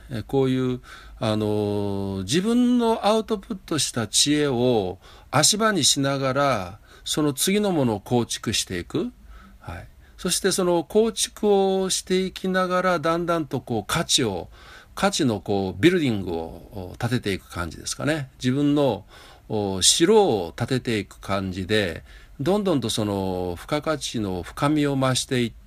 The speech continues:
て、そういうことによってですね、えー、ま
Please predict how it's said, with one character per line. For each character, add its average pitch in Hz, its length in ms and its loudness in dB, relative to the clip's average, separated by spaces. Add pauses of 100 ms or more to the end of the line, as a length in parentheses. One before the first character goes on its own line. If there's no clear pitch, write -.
(140)
て、 143 460 -2 (480)
そ 240 200 2
う - 20 4
い 262 40 2
う 247 40 0
こ 262 100 -2
と 233 140 0
に 208 80 2
よ 196 80 2
っ 190 40 0
て 190 200 2
で 139 120 0
す - 160 -4
ね、 85 280 -10 (400)
え 95 340 -2
ー、 - 20 -4
ま 98 240 -2